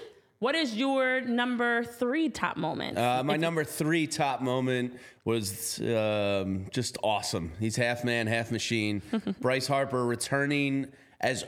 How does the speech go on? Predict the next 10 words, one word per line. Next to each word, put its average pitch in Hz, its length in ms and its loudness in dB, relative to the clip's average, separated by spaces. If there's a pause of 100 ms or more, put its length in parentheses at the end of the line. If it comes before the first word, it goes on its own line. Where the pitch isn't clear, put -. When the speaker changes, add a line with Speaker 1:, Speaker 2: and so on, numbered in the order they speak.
Speaker 2:
early 165 480 2
as 143 180 -2
he 135 160 2
did 113 760 0
from, 110 600 0
uh, 92 340 -2
the 104 180 -2
Tommy 113 300 0
John 104 380 0
surgery 95 720 0